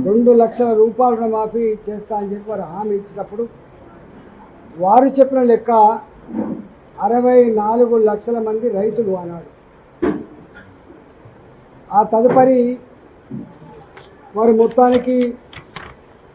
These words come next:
అటు చెప్పి ఇటు చెప్పి నలభై లక్షల, నలభై తొమ్మిది లక్షల మంది రైతులు ఉన్నారని తేల్చింది.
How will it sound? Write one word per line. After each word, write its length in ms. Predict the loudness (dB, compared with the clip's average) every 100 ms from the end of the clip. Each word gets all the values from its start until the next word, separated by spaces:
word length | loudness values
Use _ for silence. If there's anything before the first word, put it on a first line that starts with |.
| -20 -20 -20 -20 -20 -20 -8
అటు 160 | -4 0
చెప్పి 380 | 4 4 2 -2
ఇటు 280 | 0 2
చెప్పి 440 | 0 2 -4 -4 -8 -16 -20 -20 _ -20 -20 _ _ -14 -6
నలభై 380 | 0 2 6 6
లక్షల, 400 | 6 0 -4 -4 -6
నలభై 320 | -2 2 4
తొమ్మిది 300 | 4 0 -2
లక్షల 220 | -6 -6
మంది 260 | -6 -4 -4
రైతులు 340 | -4 -4 -4
ఉన్నారని 420 | -4 -8 -8 -8 -10 -12 -20 -20 -20 -20 -20 -20 -20 -20 -20 -20 -6 2
తేల్చింది. 420 | 4 4 -2